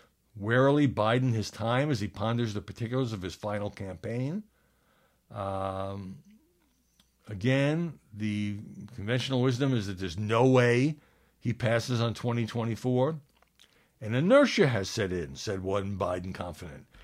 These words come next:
It's not that he won't run. And the assumption is that he will, but nothing is decided. Okay, which we already know before we started reading this piece. And then it goes into,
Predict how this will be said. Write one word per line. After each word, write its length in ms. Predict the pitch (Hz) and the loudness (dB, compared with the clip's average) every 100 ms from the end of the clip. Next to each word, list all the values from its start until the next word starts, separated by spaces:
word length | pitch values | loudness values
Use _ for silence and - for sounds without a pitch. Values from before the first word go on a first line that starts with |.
| - _ | -20 _
It's 200 | - 220 | 2 6
not 180 | 311 277 | 8 8
that 100 | 214 | 8
he 60 | 127 | 6
won't 240 | 92 71 | 2 -2
run. 240 | 65 - - _ _ - _ | -10 -18 -20 _ _ -20 _
And 160 | - | 6
the 100 | 233 | 8
assumption 440 | 240 277 269 - 175 | 10 12 10 10 6
is 160 | 151 | 6
that 120 | 120 113 | 6 4
he 60 | |
will, 320 | 92 78 - - _ _ | 2 -4 -8 -20 _ _
but 160 | 175 196 | 4 8
nothing 340 | 165 151 127 | 6 6 2
is 120 | 117 | 2
decided. 500 | 107 104 101 73 - - _ _ _ _ - - _ | -2 -4 -6 -8 -14 -20 _ _ _ _ -20 -20 _
Okay, 480 | 190 190 104 101 131 - | -4 -2 -2 -2 -6 -8
which 340 | 123 139 - 127 | -4 -2 -2 -2
we 180 | 127 | 2
already 240 | 123 120 113 | 4 4 2
know 180 | 98 95 | 0 -2
before 240 | 98 95 | -4 -6
we 100 | 92 | -8
started 320 | - 90 85 | -8 -8 -8
reading 240 | 82 78 76 | -10 -10 -12
this 160 | 76 | -14
piece. 400 | - 71 113 - _ _ _ _ _ - | -14 -12 -12 -16 _ _ _ _ _ -10
And 280 | 127 131 143 | -2 0 2
then 280 | 143 143 143 | 2 0 -2
it 120 | 131 | 0
goes 220 | 135 117 | 0 2
into, 220 | 120 123 | 0 0